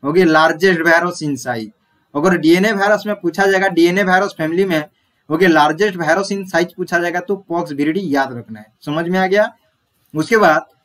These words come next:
number टू पे आ गया पापोवा वीरीडी, Okay, number three P में आ गया पार्वो वीरीडी, ओके, जो पार्वो वीरीडी सबसे smallest virus in size, okay, in डीएनए वायरस family,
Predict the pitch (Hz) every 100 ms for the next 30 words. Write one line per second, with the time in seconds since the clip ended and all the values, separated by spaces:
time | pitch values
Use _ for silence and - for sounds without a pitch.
0 | _ 147 170 208 208 226 - 220 226 220
1 | 214 214 220 - 156 196 202 196 196 170
2 | 123 117 104 104 _ _ _ 147 185 180
3 | 160 170 208 185 226 214 226 220 220 214
4 | 208 233 - _ _ 160 156 160 170 170
5 | 139 120 110 - _ 156 208 226 147 123
6 | 175 - 147 151 196 214 220 220 254 254
7 | _ _ 160 156 - 220 226 - 180 175
8 | 190 214 233 - 165 135 156 175 196 -
9 | 202 202 - 190 190 147 117 _ _ _
10 | _ - 143 185 175 214 226 170 156 175
11 | 208 214 147 175 220 - 127 110